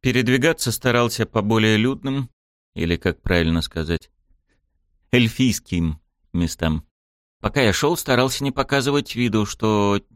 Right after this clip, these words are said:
чего-то опасаюсь, но при этом, э, все мое внимание было на максимум. Вот я прохожу квартал ремесленников.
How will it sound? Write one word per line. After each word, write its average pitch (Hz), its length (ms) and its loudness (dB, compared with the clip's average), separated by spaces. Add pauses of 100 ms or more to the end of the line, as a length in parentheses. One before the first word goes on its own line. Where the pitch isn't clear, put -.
чего-то 104 500 -2
опасаюсь, 131 1080 -2 (460)
но 123 160 2
при 135 200 -2
этом, 165 380 0
э, 110 360 0
все 156 400 -2
мое 151 320 -2
внимание 143 680 -4
было 131 380 -2
на 160 140 -6
максимум. 80 800 -4 (680)
Вот 113 220 2
я 117 80 4
прохожу 98 400 0
квартал 87 460 0
ремесленников. 117 920 -2